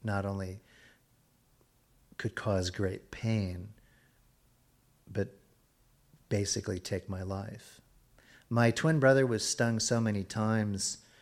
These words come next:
on one of his reconnaissance missions, uh, that he became allergic to bees. So he always has to have one of those,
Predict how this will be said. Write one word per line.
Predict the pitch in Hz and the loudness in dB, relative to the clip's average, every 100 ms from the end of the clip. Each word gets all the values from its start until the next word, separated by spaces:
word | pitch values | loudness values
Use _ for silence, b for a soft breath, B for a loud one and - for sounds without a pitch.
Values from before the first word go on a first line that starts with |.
| b b | b b
on | 110 107 | -4 0
one | 104 107 | 2 2
of | 104 | 0
his | 110 98 95 | -2 -2 -4
reconnaissance | 98 110 107 110 107 104 104 - _ - - | -8 -4 -4 -4 -4 -6 -8 -14 _ -20 -10
missions, | 117 110 - 104 95 92 98 - b b b b b - | -2 0 0 -2 -6 -8 -8 -10 b b b b b -10
uh, | 104 101 98 101 - - _ _ _ _ _ - | -4 -4 -4 -6 -12 -18 _ _ _ _ _ -6
that | 107 104 - | 2 2 2
he | - 107 | -2 -2
became | 101 101 113 104 | -2 -4 -2 -2
allergic | 98 101 104 104 104 - | 0 2 2 0 -8 -10
to | - | -10
bees. | 98 98 95 95 | -6 -4 -4 -4
So | 101 | -6
he | 95 107 | -4 0
always | 104 104 - | 0 0 -4
has | 101 - | -6 -6
to | 101 | -8
have | 101 95 | -6 -6
one | 101 | -6
of | 98 | -4
those, | 95 92 90 - | -4 -4 -6 -10